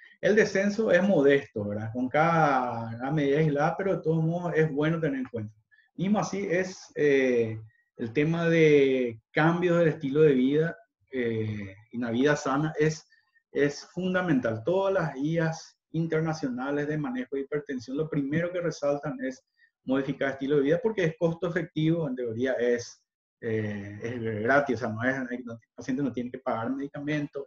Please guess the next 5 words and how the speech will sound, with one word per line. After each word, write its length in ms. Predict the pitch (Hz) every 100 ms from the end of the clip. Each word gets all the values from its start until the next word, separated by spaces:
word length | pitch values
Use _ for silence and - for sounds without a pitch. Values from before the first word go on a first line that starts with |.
| _
¿verdad? 200 | 120 139 - - - _
Y 220 | 127 139
entonces, 640 | 143 117 123 127 151 143 -
eh, 680 | 131 120 113 107 104 101 101 101 -
eh, 260 | 104 101